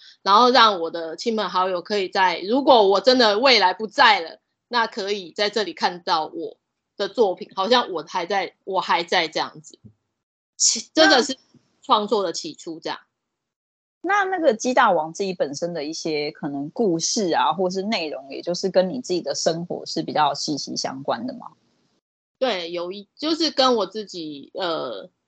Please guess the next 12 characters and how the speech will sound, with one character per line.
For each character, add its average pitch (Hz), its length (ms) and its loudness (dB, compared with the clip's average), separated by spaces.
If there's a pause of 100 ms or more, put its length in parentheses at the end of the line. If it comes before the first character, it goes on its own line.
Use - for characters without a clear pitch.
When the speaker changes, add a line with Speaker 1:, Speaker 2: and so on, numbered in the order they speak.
Speaker 1:
平 247 180 2
常 220 240 4
一 226 80 2
些 208 320 4
日 214 220 -4
常 156 320 -6
生 170 300 -6
活， - 200 -10
然 175 100 0
后 196 100 6
我 175 60 0
就 175 300 0